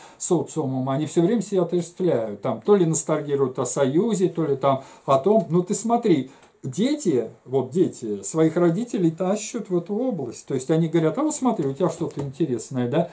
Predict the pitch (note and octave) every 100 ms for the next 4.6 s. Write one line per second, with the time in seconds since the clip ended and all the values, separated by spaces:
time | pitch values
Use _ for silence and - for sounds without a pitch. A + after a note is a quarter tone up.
0 | - - - C#3+ B2+ D3+ E3 F#3+ - D4+
1 | A3+ E3 E3+ D#3+ C3+ A#2 A#2+ A#2 E3 C#3
2 | A#2+ A#2+ C3 E3+ G#3 B3+ A#3+ D#3+ A#2 C#3+
3 | C#3 - - F#3+ D#3+ A#2+ D#3 F#3+ E3 B2
4 | G#2 A#2+ A2 C#3 A3+